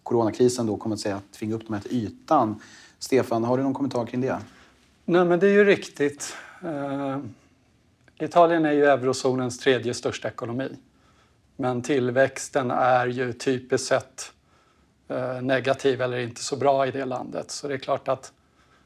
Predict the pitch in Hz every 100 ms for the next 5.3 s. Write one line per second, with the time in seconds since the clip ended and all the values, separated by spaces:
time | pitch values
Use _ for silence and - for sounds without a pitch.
0 | _ _ _ _ _ - 151 143 - 143
1 | 131 - 156 139 - - - - - 139
2 | 135 - 143 143 139 135 113 - - 240
3 | 139 131 131 139 131 127 127 - _ 135
4 | 127 - 127 131 123 127 123 123 123 123
5 | 123 120 -